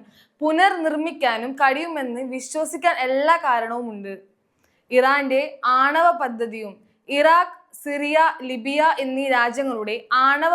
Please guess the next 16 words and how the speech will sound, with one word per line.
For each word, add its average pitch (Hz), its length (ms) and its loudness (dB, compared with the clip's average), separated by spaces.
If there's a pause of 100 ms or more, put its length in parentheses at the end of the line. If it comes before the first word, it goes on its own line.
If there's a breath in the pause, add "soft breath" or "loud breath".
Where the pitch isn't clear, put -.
(140)
പദ്ധതികളും 226 600 -6 (140)
തമ്മിലുള്ള 262 500 0 (100)
ഈ 262 40 -2 (120)
അടിസ്ഥാന 240 460 -2 (120)
വ്യത്യാസം 208 520 -4 (460 soft breath)
തിരിച്ചറിയുന്നതിൽ 339 760 2 (100)
പരാജയപ്പെട്ടതാണ് 262 1040 0 (180)
ട്രംപ് 311 360 0
ഭരണകൂടത്തിന്റെ 240 680 0 (140)
ഏറ്റവും 294 500 0
വലിയ 226 260 -4
പിഴവ്. 185 360 -6 (160)
തന്റെ 262 320 2 (320)
രാഷ്ട്രീയ 285 540 0 (100)
സ്വത്വം 294 360 0
പണയപ്പെടുത്തിയ 247 800 -2